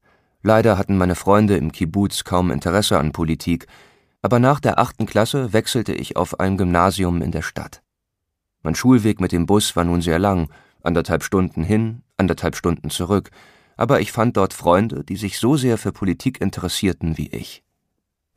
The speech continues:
Die Eltern einiger Mitschüler hatten Ende der siebziger Jahre die Bewegung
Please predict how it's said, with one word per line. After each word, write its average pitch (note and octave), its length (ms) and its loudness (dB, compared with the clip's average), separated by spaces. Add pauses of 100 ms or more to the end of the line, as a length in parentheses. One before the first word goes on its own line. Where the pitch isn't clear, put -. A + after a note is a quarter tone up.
(480)
Die - 100 4
Eltern D3 360 2
einiger A2 300 4
Mitschüler B2+ 540 2
hatten G#2+ 200 -2
Ende A2 260 2
der F2 100 2
siebziger F#2 420 0
Jahre G2 360 2
die G2+ 100 0
Bewegung F#2+ 640 2